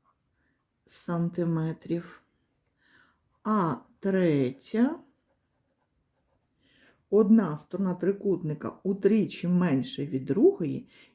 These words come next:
і на дванадцять сантиметрів менше від третьої, тоді третя на дванадцять більша. Периметр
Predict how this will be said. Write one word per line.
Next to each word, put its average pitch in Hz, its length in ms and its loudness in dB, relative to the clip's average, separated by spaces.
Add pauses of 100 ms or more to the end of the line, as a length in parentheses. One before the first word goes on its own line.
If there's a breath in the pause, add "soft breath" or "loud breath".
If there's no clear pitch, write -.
(120 soft breath)
і 214 240 2
на 160 140 -2
дванадцять 160 760 0
сантиметрів 151 920 -2
менше 190 640 0
від 392 200 2
третьої, 254 580 0
тоді - 500 -8
третя 359 640 0 (520 soft breath)
на 220 140 4
дванадцять 247 800 2
більша. 226 720 0 (4000)
Периметр 247 1000 4